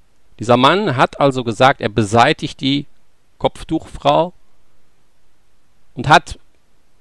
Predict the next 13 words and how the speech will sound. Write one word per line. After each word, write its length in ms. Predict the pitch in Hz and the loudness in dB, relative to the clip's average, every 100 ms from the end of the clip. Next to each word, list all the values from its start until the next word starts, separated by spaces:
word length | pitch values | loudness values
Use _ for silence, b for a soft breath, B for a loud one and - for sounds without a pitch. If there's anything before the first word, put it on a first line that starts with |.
| - - - - _ _ - | -20 -20 -20 -20 _ _ -6
exemplarisch 840 | 160 - 160 151 160 160 190 202 - | -6 -2 -2 0 2 4 4 2 0
seine 200 | 143 135 | -2 -2
ganze 720 | - 165 202 - 151 110 117 | 0 0 0 -2 -2 -2 -4
Wut 500 | 196 233 247 - - - - - - _ - - - - _ - - - - | -2 -2 -4 -10 -16 -20 -20 -20 -20 _ -20 -20 -20 -20 _ -20 -20 -20 -4
aufgestaut, 1040 | 135 170 - 180 - 175 175 202 - - - - - - - - - - - _ - | 2 2 0 -10 -4 0 2 0 -6 -20 -20 -20 -20 -20 -20 -20 -20 -20 -20 _ -8
an 160 | - 135 | -4 -2
dieser 280 | 165 165 | 2 4
einen 200 | 139 139 | 4 2
Frau 320 | 135 - 127 120 | -2 0 2 4
ausgelassen 840 | 131 180 - 165 160 - 170 165 - - - - - - | 2 0 0 4 2 2 -6 -6 -10 -20 -20 -20 -20 -18
und 100 | 117 | -2
damit 260 | 135 143 139 | 2 2 -2
gezeigt 840 | - - - 165 180 - - - | -8 -4 0 2 2 -2 -14 -16